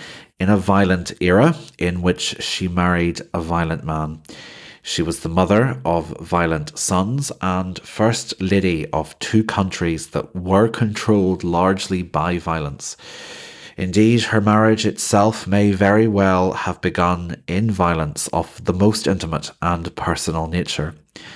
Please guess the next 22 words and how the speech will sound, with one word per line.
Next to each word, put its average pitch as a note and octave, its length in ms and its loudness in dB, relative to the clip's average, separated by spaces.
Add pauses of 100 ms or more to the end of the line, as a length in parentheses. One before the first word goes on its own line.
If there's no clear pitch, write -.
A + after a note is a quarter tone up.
(440)
Upon E2+ 360 -2
hearing G#2 580 2
that E2+ 100 -2
her - 160 -6
father F#2 480 0
Baldwin F#2 640 0 (340)
planned F2+ 680 0
to E2+ 240 -6
marry F#2+ 400 2
her B2 340 0
to F#2 320 -4
Duke F2+ 440 -2
William F#2+ 560 2
of E2 300 -4
Normandy, B2+ 600 0 (280)
who F2+ 160 -6
was F2+ 240 0
the F2+ 200 0
illegitimate F2+ 800 0
son D2+ 500 -2
of D#2 180 -4
a E2 220 -4